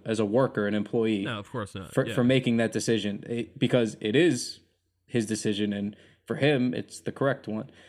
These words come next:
Speaker 1: So I think that's where that is. As far as you wanna argue if it's better for the team or not,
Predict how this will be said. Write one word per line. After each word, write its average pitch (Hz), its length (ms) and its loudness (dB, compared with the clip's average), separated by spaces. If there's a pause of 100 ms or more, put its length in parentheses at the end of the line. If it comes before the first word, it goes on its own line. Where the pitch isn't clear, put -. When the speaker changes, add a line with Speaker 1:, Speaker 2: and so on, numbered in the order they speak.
(120)
Speaker 1:
So 113 480 2 (520)
I 127 80 0
think 123 240 2
that's 123 360 0 (220)
where 110 160 0
that 123 240 4
is. 110 140 2
As 107 120 0
far 123 160 4
as 117 120 2
you 120 60 4
wanna 113 160 4
argue 113 260 4
if 113 100 -2
it's 107 100 -8
better 120 220 4
for 110 160 -2
the 101 80 -2
team 165 260 2
or 110 60 2
not, 107 240 2